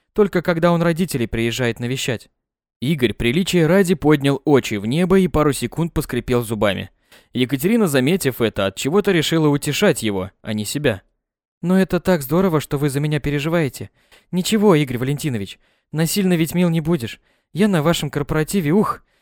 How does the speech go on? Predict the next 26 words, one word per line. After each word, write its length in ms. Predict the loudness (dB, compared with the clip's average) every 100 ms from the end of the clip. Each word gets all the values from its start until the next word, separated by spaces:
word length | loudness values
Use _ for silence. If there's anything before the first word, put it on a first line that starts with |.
| _
если 320 | -4 -2 -2 -2
мне 280 | 0 0
и 20 | 0
суждено 480 | -4 -4 0 0
Славке 380 | 0 0 -4 -4
понравиться, 580 | -4 -2 -2 -2 -6 -14 _ _ _
то 100 | -4
как 200 | -2 0
раз 180 | 0 0
на 80 | 0
корпоративе». 720 | -2 0 -2 0 -4 -4 -10 _ _ _ _ _
Не 160 | -6 -4
совсем 420 | -2 -2 0 0
было 200 | 2 2
ясно, 400 | 4 2 0 -4
что 200 | -2 -2
именно 540 | 0 0 0 0 -2 0
«ух», 340 | 2 2 -2 _ _ -6
но 200 | 0 2
после 400 | 2 2 2 2
этого 380 | 2 0 0 0
Игорь 320 | 0 0 0
не 160 | 0
мог 240 | 2 0 0
не 100 | -4
предложить. 580 | 0 0 0 -2 -8